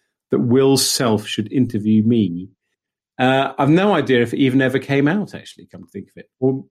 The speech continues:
maybe I was interviewing him. Anyway, I just have this extraordinary memory. Maybe it's a sort of, maybe it's a fake memory, but I <laughs> definitely, I definitely had a situation when I, either I was interviewing or Will Self was interviewing me. But I blanked it out.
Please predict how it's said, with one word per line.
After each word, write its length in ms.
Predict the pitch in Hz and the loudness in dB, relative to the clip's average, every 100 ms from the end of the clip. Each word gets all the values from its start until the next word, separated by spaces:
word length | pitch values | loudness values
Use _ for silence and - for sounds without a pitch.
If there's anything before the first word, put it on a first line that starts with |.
| - | -6
maybe 280 | 143 165 | -2 0
I 100 | 160 | 2
was 120 | 147 135 | 2 0
interviewing 340 | 131 127 131 | -2 0 0
him. 180 | 139 101 | 0 0
Anyway, 240 | 110 107 | 0 0
I 120 | 104 | -2
just 200 | 117 127 | -2 -4
have 180 | - 110 | -4 -4
this 260 | 113 104 - _ _ _ _ - | -4 -6 -8 _ _ _ _ -8
extraordinary 580 | 127 - - 135 120 117 | -6 -2 0 2 2 2
memory. 240 | 131 110 | 2 2
Maybe 280 | 110 156 151 | 2 2 0
it's 160 | 113 | 0
a 60 | 131 | -2
sort 280 | - 123 117 | -2 -4 -4
of, 180 | 110 107 | -6 -2
maybe 200 | 139 139 | -2 -2
it's 100 | - | -6
a 60 | |
fake 360 | 110 - 123 104 | -8 -4 -4 -2
memory, 340 | 131 104 - - | -2 -2 -4 -6
but 100 | 110 | -4
I 100 | 120 | -2
<laughs> 20 | |
definitely, 640 | 127 160 - 147 - - - _ _ _ _ _ - | -2 -6 -4 -4 -4 -10 -12 _ _ _ _ _ -4
I 100 | 123 | -2
definitely 320 | 151 156 139 | 0 0 0
had 140 | 120 | 0
a 60 | 156 | -2
situation 720 | - - - 117 104 - 78 | -2 -4 0 0 0 -6 -14
when 120 | - 107 | -6 -2
I, 140 | 107 - - | -2 -4 -4
either 320 | 123 113 113 | 0 0 0
I 140 | 127 | 0
was 140 | 127 110 | 2 2
interviewing 340 | 107 104 101 | -2 0 -2
or 160 | 98 98 | -2 -4
Will 220 | 107 107 | 0 0
Self 320 | 107 107 98 | 0 -4 -6
was 140 | 101 101 | -6 -8
interviewing 420 | 95 101 98 98 | -8 -4 -4 -2
me. 220 | 95 85 _ - | -6 -10 _ -4
But 80 | 107 | -2
I 60 | |
blanked 360 | 107 139 139 127 | 0 0 -2 0
it 60 | |
out. 260 | 117 101 - | 0 0 -2